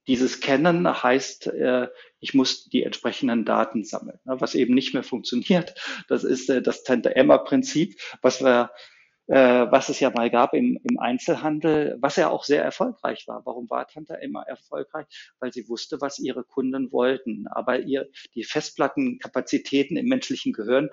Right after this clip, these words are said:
sind nun mal begrenzt. Und heute müssen wir das, äh, ganz anders angehen. Wenn wir heute Prozesse,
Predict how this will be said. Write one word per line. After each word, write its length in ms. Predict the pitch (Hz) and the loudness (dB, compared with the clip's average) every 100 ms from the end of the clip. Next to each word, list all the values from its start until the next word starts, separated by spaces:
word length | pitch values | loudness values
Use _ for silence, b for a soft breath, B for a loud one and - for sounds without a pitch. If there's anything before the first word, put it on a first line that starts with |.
| B B | B B
sind 260 | - 143 131 | 0 0 2
nun 160 | 139 | 2
mal 200 | 123 120 | 4 4
begrenzt. 580 | 117 113 156 190 - - | 4 2 2 2 0 -8
Und 180 | 110 - | -8 -2
heute 360 | 120 139 151 - B B 131 | -2 -2 -6 -8 B B -6
müssen 240 | - 139 | -4 -4
wir 60 | 127 | -4
das, 220 | 123 - | -4 -6
äh, 140 | 131 | -8
ganz 240 | 120 127 - | -6 -6 -6
anders 360 | - - - | -6 -8 -6
angehen. 540 | 135 143 131 113 - _ B B | -4 -2 -4 -6 -12 _ B B
Wenn 120 | 127 | -2
wir 100 | 131 | 0
heute 260 | 143 170 - | 0 0 -2
Prozesse, 800 | - 120 - 165 - 165 113 | -6 -8 -6 -6 -4 -4 -4